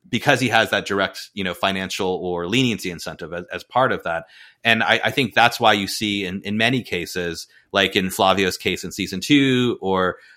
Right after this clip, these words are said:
um, in season one, the, the investigations in Colorado, informants or undercover agents kind of pushing people forward because there is an incentive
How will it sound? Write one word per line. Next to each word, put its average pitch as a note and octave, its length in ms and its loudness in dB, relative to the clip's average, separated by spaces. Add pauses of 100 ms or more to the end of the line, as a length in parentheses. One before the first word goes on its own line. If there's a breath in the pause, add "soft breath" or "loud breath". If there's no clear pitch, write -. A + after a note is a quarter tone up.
(120 loud breath)
um, F2+ 220 4
in F#2+ 100 -4
season F#2+ 300 -2
one, G2 260 0
the, F2 260 -2
the F#2+ 260 -4
investigations F#2 680 -4
in F2 180 -6
Colorado, G2+ 680 4 (340 soft breath)
informants A2+ 560 2
or - 40 -4
undercover G#2 460 2
agents F2 340 -2
kind F#2 160 2
of - 140 -10
pushing G2+ 380 -2
people F2+ 380 -6
forward F#2 500 -2
because F2 300 -8
there F2+ 180 0
is F#2+ 140 2
an F2 80 -8
incentive E2+ 540 -4